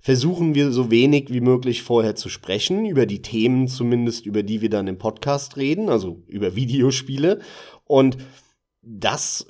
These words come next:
ist manchmal auch, äh, ja, da, da denkt man schon nach und sagt, ey, zum einen, wir müssen uns öfter mal einfach so hören,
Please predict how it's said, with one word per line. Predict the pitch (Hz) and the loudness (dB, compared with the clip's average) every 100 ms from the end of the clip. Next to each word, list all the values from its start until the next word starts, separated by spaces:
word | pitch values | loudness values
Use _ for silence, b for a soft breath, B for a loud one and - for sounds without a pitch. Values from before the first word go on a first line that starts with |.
| - | -12
ist | - 147 131 | -6 -4 0
manchmal | 127 123 180 - 180 180 151 | 0 2 0 0 2 2 2
auch, | 110 156 185 - - 151 143 135 | 6 6 4 -2 0 0 0 0
äh, | |
ja, | 165 190 | 0 4
da, | |
da | 123 123 117 | 2 2 -2
denkt | 117 135 165 | 0 0 0
man | 131 127 | 0 2
schon | 220 226 | 2 2
nach | 127 107 156 - | 2 2 0 -2
und | 139 131 | -2 0
sagt, | 120 123 135 - | 2 0 -2 -2
ey, | 123 135 - 113 - 123 | 2 2 0 -14 -18 -12
zum | - 131 | -2 0
einen, | 123 101 117 170 190 | 0 0 2 2 0
wir | 147 | 0
müssen | 147 147 | 0 0
uns | 127 123 | -2 -2
öfter | - 127 - 113 | -4 -6 -2 0
mal | 107 95 | 0 -2
einfach | 107 104 | -4 -6
so | 92 110 110 | -8 -4 -2
hören, | 117 127 147 151 208 - | 2 6 6 4 -4 -6